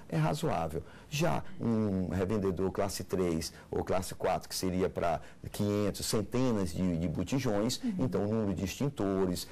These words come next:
Speaker 1: é, sistema de detecções de vazamento.
Speaker 2: Tem que ser
Speaker 1: Você
Speaker 2: proporcionalmente
Speaker 1: Exatamente.
Speaker 2: igual, né? Dá pra aprofundar um pouquinho mais nas regras de armazenamento desses produtos?
Speaker 1: Ah, pois não.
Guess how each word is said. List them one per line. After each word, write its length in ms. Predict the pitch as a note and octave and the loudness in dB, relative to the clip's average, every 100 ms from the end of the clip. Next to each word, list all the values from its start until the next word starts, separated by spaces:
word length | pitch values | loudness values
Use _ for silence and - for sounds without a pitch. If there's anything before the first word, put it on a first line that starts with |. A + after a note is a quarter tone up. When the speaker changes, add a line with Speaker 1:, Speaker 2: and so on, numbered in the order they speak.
| - | -6
Speaker 1:
é, 160 | D2+ F#2 | 0 2
sistema 480 | - A#2+ - A#2 G#2 | 2 -2 0 0 2
de 80 | |
detecções 880 | F#2+ F#2 - - - F#2 F2+ F2+ - | 2 0 0 -4 -2 0 0 0 0
de 120 | F#2 | 0
vazamento. 800 | F2 F2 F2 A#2+ A2 G#2 G2+ - | 2 2 2 0 2 2 0 -2
Speaker 2:
Tem 200 | - A#3+ | -4 -2
que 60 | A#3 | -2
ser 80 | B3 | 0
Speaker 1:
Você 160 | G#3 | 0
Speaker 2:
proporcionalmente 720 | B3 B3 A#3+ - A#3+ A3 G#3 D#3 | 0 0 -2 0 0 0 0 2
Speaker 1:
Exatamente. 460 | C3 F#2+ G2 - | 2 2 0 0
Speaker 2:
igual, 80 | E2+ E2 | 0 0
né? 120 | G#3+ - - | -4 -8 -2
Dá 220 | C4 D4+ | 0 2
pra 100 | F4 | 2
aprofundar 600 | F4+ F4+ F4 E4 C#4+ C4+ | 0 2 0 2 4 4
um 100 | C4 | 2
pouquinho 360 | B3 A#3 - C4 | 2 0 2 4
mais 340 | A#3+ A3+ A#3+ | 4 2 0
nas 200 | A#3 G#3+ | 0 -2
regras 440 | - A3 G#3+ G#3 G3+ | 0 0 0 -2 -2
de 240 | - A#3 | -2 0
armazenamento 1000 | C4 E4+ C#4 A#3 A3+ C4+ G#3 G#3 A#3+ A#3+ G3+ | 0 2 2 2 2 2 2 2 2 0 -2
desses 280 | G3+ G#3 | -4 -6
produtos? 640 | - G3+ G3+ B3+ C4 - - | -6 -6 -2 -2 -2 -8 -6
Speaker 1:
Ah, 160 | - - | -4 -2
pois 180 | D3 D3+ | 0 0
não. 220 | E2+ D2+ | 0 -4